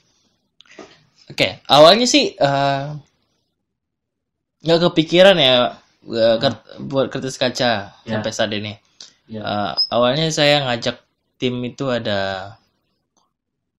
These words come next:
Speaker 1: kurang lebih empat atau lima orang. Itu,
Speaker 2: Oh.
Speaker 1: itu dari, eh, organisasi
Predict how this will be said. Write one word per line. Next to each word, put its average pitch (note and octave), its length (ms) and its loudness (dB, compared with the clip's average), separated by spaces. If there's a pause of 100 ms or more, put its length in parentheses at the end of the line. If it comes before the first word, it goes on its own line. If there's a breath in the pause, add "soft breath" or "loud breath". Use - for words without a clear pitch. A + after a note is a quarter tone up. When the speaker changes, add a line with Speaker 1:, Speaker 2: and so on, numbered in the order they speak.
(140)
Speaker 1:
kurang A2+ 240 -8
lebih B2 320 -8
empat A2 240 -8
atau G2+ 80 -12
lima F#2+ 320 -10
orang. G2+ 240 -10 (1040)
Itu, C3+ 240 -12
Speaker 2:
Oh. A#2+ 160 -12 (160)
Speaker 1:
itu A2 160 -8
dari, G#2+ 960 0 (1200)
eh, F#2 1000 -10 (1040)
organisasi B2+ 720 -6